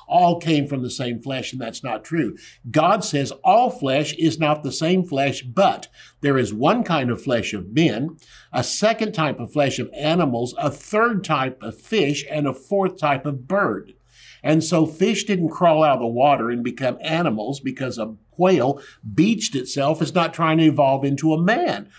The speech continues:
I remember when I was listening to the radio one day, that this made national news, that there was a whale that actually came up into the San Francisco harbor and beached itself,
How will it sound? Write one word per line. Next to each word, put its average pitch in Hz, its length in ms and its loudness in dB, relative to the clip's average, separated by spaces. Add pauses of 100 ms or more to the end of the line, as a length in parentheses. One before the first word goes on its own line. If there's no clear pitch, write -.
(280)
I 139 40 2
remember 156 260 4
when 147 120 6
I 147 40 4
was 127 80 -2
listening 147 200 -2
to 139 40 -2
the 127 40 -4
radio 156 300 4
one 123 200 0
day, 127 160 -2
that 131 180 -2
this 165 180 2
made 139 320 0
national 131 540 -4
news, 131 280 0
that 120 100 -8
there 131 100 -6
was 120 120 -6
a 113 60 -8
whale 131 480 0 (280)
that 131 100 -2
actually 143 300 0
came 156 280 2
up 147 200 2
into 147 280 -2
the 127 120 -4
San 180 260 0
Francisco 143 540 -4
harbor 156 400 0
and 123 260 -6
beached 202 340 0
itself, 123 560 -2